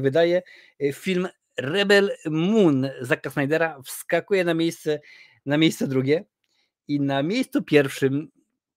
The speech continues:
produkcja, która zebrała czterdzieści procent waszych głosów. I tutaj widzę na czacie, patrzę tutaj, co tutaj,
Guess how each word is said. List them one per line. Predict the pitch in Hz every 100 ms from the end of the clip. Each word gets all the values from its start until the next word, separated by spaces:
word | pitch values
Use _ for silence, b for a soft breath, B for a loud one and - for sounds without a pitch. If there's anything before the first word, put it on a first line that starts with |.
| -
produkcja, | 143 147 208 - 185
która | - 160
zebrała | 170 165 143 151 147 147
czterdzieści | - - 147 143 139 139 180 220 - - 254
procent | 202 165 170 160 147
waszych | 143 151 165
głosów. | 147 160 165 135 156 B B B -
I |
tutaj | 135 135
widzę | 131 135
na | 135
czacie, | 131 147 135
patrzę | 139 131 127
tutaj, | - 131 -
co | -
tutaj, | 127 123 127